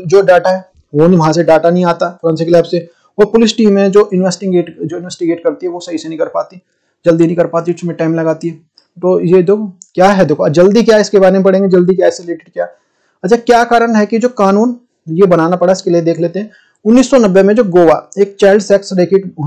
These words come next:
हुआ था, बस्ट, बस्ट हुआ था, और इसके बाद जो एक्सपर्ट कमेटी ने जो वीआर कृष्णा अय्यर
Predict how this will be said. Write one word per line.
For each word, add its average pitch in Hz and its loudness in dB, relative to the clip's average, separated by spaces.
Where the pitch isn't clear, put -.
हुआ 151 2
था, 143 -6
बस्ट, 180 -2
बस्ट 156 -2
हुआ 160 2
था, 214 -6
और 208 2
इसके 233 0
बाद 185 4
जो 220 2
एक्सपर्ट 226 -2
कमेटी 190 0
ने 170 0
जो 190 0
वीआर 196 2
कृष्णा 190 -4
अय्यर 190 2